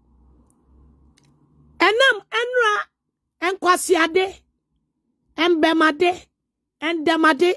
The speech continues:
akɔhyia agrada ɛne ne bloggers ebedi yɛ nti. Ɛna ɛyɛ Archbishop anɔpa yi. Wɔde foforɔ abɛhwɛ mu. Na anɔpa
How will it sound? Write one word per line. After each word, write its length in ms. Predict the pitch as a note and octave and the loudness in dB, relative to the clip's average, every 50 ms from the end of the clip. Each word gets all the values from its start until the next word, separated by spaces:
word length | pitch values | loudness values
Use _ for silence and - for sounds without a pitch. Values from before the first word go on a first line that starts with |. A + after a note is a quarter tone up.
| - | -4
akɔhyia 960 | - D#4+ E4 D#4 - C#4+ E4 D4 - - - - - A4 B4 C5+ C5+ B4+ A#4+ A4 F#4 C#4 - - _ _ _ _ _ _ _ _ _ _ _ _ _ - | -4 -4 -4 -2 0 0 0 0 0 -4 -8 -8 -8 -8 -4 0 0 2 2 2 0 0 -4 -12 _ _ _ _ _ _ _ _ _ _ _ _ _ -10
agrada 600 | D4 D#4+ C#4+ C4 G4+ G#4 G4+ G#4 G4+ F4 D#4 C4+ C#4 C#4 C#4 C#4+ - _ _ _ _ _ _ _ _ _ _ _ _ _ _ _ _ _ _ _ _ _ _ _ _ _ _ _ _ _ _ _ _ _ _ _ - E4 F#4+ | -8 -8 -8 -6 -4 -4 -2 -2 0 0 2 2 2 2 0 -4 -8 _ _ _ _ _ _ _ _ _ _ _ _ _ _ _ _ _ _ _ _ _ _ _ _ _ _ _ _ _ _ _ _ _ _ _ -2 0 2
ɛne 120 | G#4 A#4+ A#4+ | 2 4 2
ne 100 | A4+ F#4+ D#4 | 2 0 0
bloggers 460 | D#4 F#4+ G4+ G4 D#4+ C#4 C#4+ C4 - - - - _ _ | 2 2 2 2 2 0 0 -2 -4 -6 -12 -16 _ _
ebedi 420 | - F4 F4+ F4+ F4+ E4 D4 F#4 F#4+ E4+ C#4 | -4 -2 0 0 -2 -2 0 0 2 2 2
yɛ 100 | C#4 C4+ | 0 0
nti. 280 | C4 C4 _ - - C4+ D4 - _ _ _ _ _ _ _ _ _ _ _ _ _ _ _ - | -4 -6 _ -8 -6 -6 -6 -8 _ _ _ _ _ _ _ _ _ _ _ _ _ _ _ -4
Ɛna 200 | D#4+ F#4+ G4 F4 | -2 0 2 4
ɛyɛ 200 | D4 D#4 E4 E4+ E4+ - _ | 4 4 4 2 0 -4 _
Archbishop 680 | - D4+ D#4 C#4 A#3+ A3 D4 D#4 D4 - - C4 A3+ G#3+ - - - _ _ - | -4 -4 -4 -4 -2 2 2 2 2 0 -2 -2 -4 -4 -6 -12 -20 _ _ -4
anɔpa 460 | C4+ C4+ C#4 C4+ B3+ B3 - - D4 D4 | -4 -2 0 0 -2 -2 0 0 0 2
yi. 100 | C#4 B3+ C4+ - _ _ _ _ _ _ _ _ _ _ _ _ _ _ _ _ _ _ _ _ _ _ _ _ _ _ _ - | 0 0 -2 -4 _ _ _ _ _ _ _ _ _ _ _ _ _ _ _ _ _ _ _ _ _ _ _ _ _ _ _ 0
Wɔde 220 | C#4+ D4 D#4+ F#4+ | 0 2 2 2
foforɔ 440 | E4 - E4 D4+ - - C4+ B3+ A#3+ A#3+ - _ _ - | 0 0 -2 -2 -2 0 0 0 0 0 -4 _ _ -6
abɛhwɛ 480 | C4 C4 B3+ A#3+ A#3+ A#3 - - C4 A3 | -4 0 2 2 2 0 0 -4 -4 -4
mu. 100 | G#3+ A3+ - - _ _ _ _ _ _ _ _ _ _ _ _ _ _ _ - | -4 -6 -10 -16 _ _ _ _ _ _ _ _ _ _ _ _ _ _ _ 0
Na 60 | E4 F#4 | 2 2
anɔpa 340 | G4+ G4+ G4+ G4 G4 - G#4+ | 4 4 2 0 2 2 0